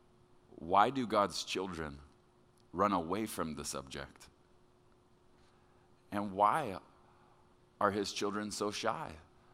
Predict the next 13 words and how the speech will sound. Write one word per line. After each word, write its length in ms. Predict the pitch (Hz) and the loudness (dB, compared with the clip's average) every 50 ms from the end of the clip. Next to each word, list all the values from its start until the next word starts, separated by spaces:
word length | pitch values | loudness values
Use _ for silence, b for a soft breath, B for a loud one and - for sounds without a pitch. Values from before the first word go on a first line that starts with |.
| b - | b 0
about 280 | 98 101 101 90 - | 2 4 2 2 2
something 400 | - 113 107 104 - 107 104 104 | -2 -4 -4 -2 -4 -4 -2 -2
that 120 | 101 101 98 | 0 0 0
apparently 520 | 92 - 113 139 156 - 98 104 104 107 | -2 -2 -4 -4 -4 -4 -4 -2 -2 -4
he 240 | 104 104 123 151 147 | -4 -6 -6 -6 -2
had 320 | 113 101 95 90 90 90 B B B B B B - | 0 0 0 0 -2 -6 B B B B B B -12
no 300 | - 90 101 123 143 139 | -6 0 2 2 2 4
hesitation 680 | 120 135 120 117 107 - 131 139 147 - 131 117 120 117 | 2 0 -2 -2 -4 -4 -6 -6 -6 -6 -8 -8 -8 -8
to 120 | 143 131 | -8 -2
talk 240 | 139 139 151 147 - | 0 0 0 0 0
about 320 | 95 101 98 117 - - | 2 2 2 2 0 -2
at 80 | 120 135 | -2 -2
all? 340 | 139 175 165 - 82 - | -2 -2 -4 -8 -12 -16